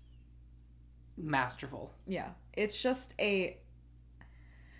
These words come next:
Speaker 2: remarkably well done ghost story.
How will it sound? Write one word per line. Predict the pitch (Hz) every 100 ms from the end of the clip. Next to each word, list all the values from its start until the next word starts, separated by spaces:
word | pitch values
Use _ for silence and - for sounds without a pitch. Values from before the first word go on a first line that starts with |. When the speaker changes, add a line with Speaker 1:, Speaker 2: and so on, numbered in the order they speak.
| - - - - - - - - - - - - - - - - - -
Speaker 2:
remarkably | 226 226 214 208 262 247 226 202 185 - -
well | 190 175 170 170 175
done | 165 156 160 165 170 - - - - - - - - - - - - - - - - -
ghost | 180 156 -
story. | - 143 - 170